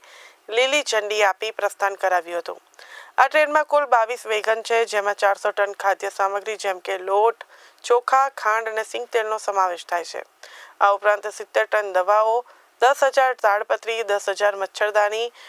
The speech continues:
અને દસ હજાર બેડશીટ પણ મોકલવામાં આવી હતી. આ સામગ્રી પૂરથી પ્રભાવિત લોકોને તાત્કાલિક રાહત આપવામાં મદદ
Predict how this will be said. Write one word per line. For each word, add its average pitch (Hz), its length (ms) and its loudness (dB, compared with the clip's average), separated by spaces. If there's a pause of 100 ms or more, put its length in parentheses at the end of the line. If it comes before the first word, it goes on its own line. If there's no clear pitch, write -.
(200)
અને 233 260 2 (400)
દસ 269 280 2
હજાર 247 300 2
બેડશીટ 214 680 -4
પણ 233 180 2
મોકલવામાં 196 580 0
આવી 185 260 -4
હતી. - 260 -8 (560)
આ 285 100 6
સામગ્રી 285 480 0
પૂરથી 254 340 0
પ્રભાવિત 220 500 0
લોકોને 214 320 -2
તાત્કાલિક 214 480 0
રાહત 208 280 2
આપવામાં 202 400 -2
મદદ 190 320 -6